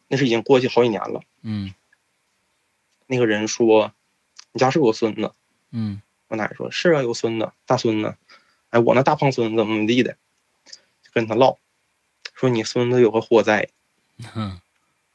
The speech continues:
Speaker 1: 然后我，其实这是一个算命的套路。
Speaker 2: 嗯，
Speaker 1: 我觉得是套路。
Speaker 2: 对。嗯。
Speaker 1: 说：“你家有灾。” 然后说：“你明天把你孙子领来吧。”
Speaker 2: 嗯。
Speaker 1: 我能给他破开。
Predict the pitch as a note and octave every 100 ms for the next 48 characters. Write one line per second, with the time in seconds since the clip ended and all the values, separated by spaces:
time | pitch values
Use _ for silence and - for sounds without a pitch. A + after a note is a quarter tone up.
0 | _ _ _ _ _ _ _ _ _ _
1 | - - D3+ - - _ _ _ - C3+
2 | B2+ A2+ C3+ A#2+ A2 A2+ - C3 A2 A2+
3 | G2+ - A2+ - - - A#2 A2 F#2+ F2
4 | B2 G#2 G#2 A#2 A2 A#2 - _ _ A2
5 | F#2 C#3 B2+ A#2 G#2 F2+ - _ _ _
6 | _ - _ _ _ _ _ _ - A#2+
7 | A2+ - A2+ G#2+ F#2+ _ _ A#2 A2 B2+
8 | B2+ C3 B2+ A#2+ A#2+ A#2 - - - -
9 | _ _ - G#2 F#2+ F#2+ A2+ A2+ A2+ G2
10 | D#3 A2+ -